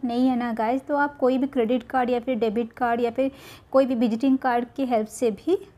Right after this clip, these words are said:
कर सकते हो। But अगर आप रेगुलरली काम करते हो, अगर आप एक प्रोफेशनल हो,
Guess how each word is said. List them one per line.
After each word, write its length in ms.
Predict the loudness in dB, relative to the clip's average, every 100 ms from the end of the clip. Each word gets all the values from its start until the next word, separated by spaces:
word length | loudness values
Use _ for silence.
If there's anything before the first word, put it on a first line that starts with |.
| -2
कर 100 | -2
सकते 300 | -2 -4 -4
हो। 80 | -4 -2
But 120 | -2 0
अगर 260 | -2 0 0
आप 140 | 2
रेगुलरली 500 | 2 4 4 4 0
काम 300 | 0 0 0
करते 280 | 0 -4 -2
हो, 80 | -2
अगर 320 | -2 -4 -2
आप 160 | -2 -2
एक 120 | -6 -6
प्रोफेशनल 560 | -8 -6 -2 0 2
हो, 200 | 2 0